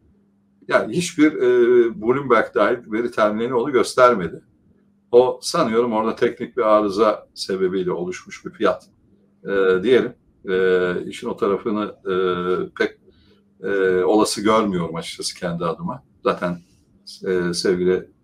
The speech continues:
Ahmet ve sevgili Filiz Hoca da, e, o yönde bir görüş bildirdiler. Bu bir hata yani, e, net bir şekilde. Orada işlem geçtiğini zannetmiyorum. Geçse de öyle çok, hani diyelim geçti, öyle çok böyle milyar,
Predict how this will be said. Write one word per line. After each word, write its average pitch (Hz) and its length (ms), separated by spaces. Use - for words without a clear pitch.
Ahmet 85 320
ve - 60
sevgili 185 440
Filiz 90 280
Hoca 85 240
da, - 160
e, 92 120
o 101 140
yönde 82 300
bir - 60
görüş - 540
bildirdiler. 82 720
Bu 87 240
bir 85 240
hata - 400
yani, - 260
e, - 220
net 92 260
bir 85 80
şekilde. - 540
Orada 101 260
işlem 101 340
geçtiğini 107 340
zannetmiyorum. 95 760
Geçse 117 380
de 113 60
öyle 104 260
çok, - 320
hani 104 240
diyelim 175 360
geçti, 143 420
öyle 113 160
çok - 260
böyle 107 140
milyar, 104 320